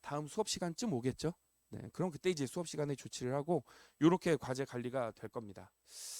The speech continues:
자, 그다음에, 어, 전체적인 수업 흐름 말씀드리고 제가 마무리하겠습니다.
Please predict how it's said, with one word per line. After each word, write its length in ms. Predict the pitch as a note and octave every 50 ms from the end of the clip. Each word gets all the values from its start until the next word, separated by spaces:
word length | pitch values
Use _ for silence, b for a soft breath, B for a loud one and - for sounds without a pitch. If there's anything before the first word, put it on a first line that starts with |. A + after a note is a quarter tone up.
| B B B
자, 240 | - - G#2+ G#2+ G#2
그다음에, 640 | - C#3 F3+ F3 E3 D3 D3 D3 D#3 D3+ C3 G2 F2 b b b b b
어, 220 | - A#2 A#2 A#2 A#2
전체적인 500 | - D#3 D#3 - - A#3+ A#3 G#3+ G#3 G3+
수업 200 | - G#3+ G#3+ F#3+ -
흐름 280 | - C4 C#4 B3+ F#3+ C#3
말씀드리고 680 | C3 B2+ B2+ - E3+ E3 D#3+ D3 D3 D3 G3 A#3 B3+ -
제가 180 | - - B2+ B2
마무리하겠습니다. 960 | A#2 A#2 B2+ B2+ C3 C#3+ D#3+ F3 E3 - C#3 C3+ B2+ A2+ A2 A2+ C#3 F3